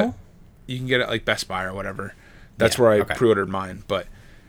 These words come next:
Speaker 1: yeah. So this, uh, so another thing to consider, just riddle me this. You can also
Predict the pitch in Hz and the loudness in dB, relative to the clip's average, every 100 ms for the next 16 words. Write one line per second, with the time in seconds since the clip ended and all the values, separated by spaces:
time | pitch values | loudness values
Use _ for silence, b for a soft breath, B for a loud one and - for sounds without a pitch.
0 | b - 104 - - - 135 131 127 - | b 0 2 0 -4 6 8 8 6 2
1 | 139 147 - - 143 131 127 123 110 165 | 6 6 6 4 6 8 8 6 6 6
2 | 156 143 160 233 196 160 135 135 175 123 | 6 8 10 10 8 4 2 2 4 4
3 | 101 107 _ - _ - - - - - | 2 -6 _ -20 _ -20 -20 -20 -18 -12
4 | - - _ 113 123 123 117 117 104 - | -12 -14 _ 0 4 4 2 0 -2 -4
5 | - - b b b 143 127 143 - 151 | -10 -12 b b b -4 0 2 4 4
6 | - 160 135 120 | 6 6 6 4